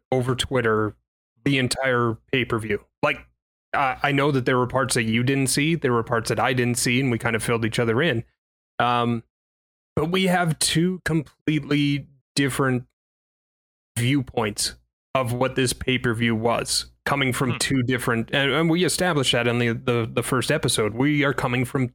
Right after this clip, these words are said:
Speaker 1: two different viewpoints, two different, uh, wrestling histories to get us to where we are. So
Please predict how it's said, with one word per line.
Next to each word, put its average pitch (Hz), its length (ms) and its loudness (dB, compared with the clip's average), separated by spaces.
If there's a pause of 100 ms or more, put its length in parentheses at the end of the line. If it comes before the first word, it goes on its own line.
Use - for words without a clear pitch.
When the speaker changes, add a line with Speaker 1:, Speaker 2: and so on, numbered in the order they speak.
Speaker 1:
two 151 360 0
different 131 520 -2
viewpoints, 120 640 -2 (520)
two 160 180 0
different, 147 480 0
uh, 123 200 2
wrestling 135 460 0
histories 123 680 0 (400)
to 135 120 0
get 127 220 0
us 120 140 0
to 123 120 -2
where 120 160 2
we 117 140 2
are. 120 200 0
So 135 340 0